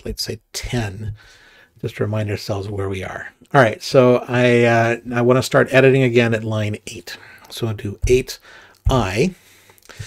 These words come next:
All right, so we've added our, our integer variable for letter, and we also need to have, uh, an integer variable to kinda keep track of what line we're on. And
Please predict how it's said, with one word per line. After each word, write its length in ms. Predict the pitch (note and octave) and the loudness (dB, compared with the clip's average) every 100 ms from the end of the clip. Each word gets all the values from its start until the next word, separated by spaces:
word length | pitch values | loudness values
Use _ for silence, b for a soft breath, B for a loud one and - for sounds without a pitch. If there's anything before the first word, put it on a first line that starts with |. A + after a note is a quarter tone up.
| B B | B B
All 80 | C#3+ | 4
right, 100 | A#2+ | 4
so 360 | - C#3 C3+ C3+ | 6 6 6 4
we've 220 | C#3 C#3 | 0 2
added 340 | D#3 G#3 G3+ | 0 2 6
our, 320 | F3+ D3+ C#3+ - | 6 8 4 4
our 360 | B2+ A#2+ A#2 - | 4 6 2 -2
integer 340 | D#3+ D#3+ D3+ D3 | -2 0 4 6
variable 380 | C3 B2+ A#2 A2+ | 6 6 4 -2
for 160 | A2+ | -4
letter, 460 | G#2 G#2+ G2+ A#2 C3 _ B B B - | -2 -2 -4 -10 -14 _ B B B -8
and 140 | B2 | 0
we 100 | B2+ | 2
also 280 | D#3 F3+ F3+ | 2 2 2
need 100 | D3+ | 2
to 80 | C3+ | 2
have, 640 | B2 A#2+ A#2 A2+ G#2 - - _ _ | 2 2 2 0 -4 -14 -20 _ _
uh, 400 | A2 G#2+ G#2 G2+ - | -8 -6 -8 -10 -10
an 100 | A2+ - | -8 -4
integer 340 | C#3+ C#3 B2+ | -2 4 4
variable 400 | A#2+ A#2 A2+ A2 | 4 2 2 -2
to 120 | - | -6
kinda 260 | - A#2+ A2 | -8 -6 -6
keep 200 | - C3 | -6 -6
track 300 | - A2+ - | -4 -4 -2
of 80 | G#2 | -4
what 120 | G#2+ | -4
line 360 | A2 A2+ A2 | -4 -4 -4
we're 160 | G#2+ - | -4 -8
on. 240 | - - _ G#2+ - _ _ _ _ _ _ B B _ _ G#2+ B B _ _ G2+ - | -16 -20 _ -18 -18 _ _ _ _ _ _ B B _ _ -16 B B _ _ -16 -4
And 580 | A#2+ A#2+ A#2+ A#2+ A#2 | 0 2 2 0 -2